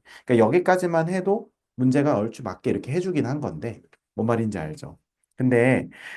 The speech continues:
어... 사실은 그렇게 하면 안 되고, 이 문제는 어떻게 보셔야 되냐면, 자, 잘 보세요. 우리는 지금 이미 모델을 하나를 찍어놓고 간 거지.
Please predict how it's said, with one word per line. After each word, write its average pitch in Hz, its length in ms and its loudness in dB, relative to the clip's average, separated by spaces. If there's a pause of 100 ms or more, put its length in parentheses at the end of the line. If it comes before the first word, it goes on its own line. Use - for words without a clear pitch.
(100)
어... 120 580 4 (1300)
사실은 175 640 -2
그렇게 - 320 -4
하면 143 240 -4
안 82 140 -8
되고, 104 460 -6 (280)
이 151 120 4
문제는 127 520 2
어떻게 185 380 -4
보셔야 107 300 -6
되냐면, 90 640 -6 (260)
자, 117 100 -6
잘 117 160 0
보세요. 139 240 0
우리는 202 320 4
지금 143 260 -4
이미 123 540 -2 (220)
모델을 196 460 2
하나를 180 280 -2
찍어놓고 247 480 -4
간 202 160 -8
거지. 160 340 -8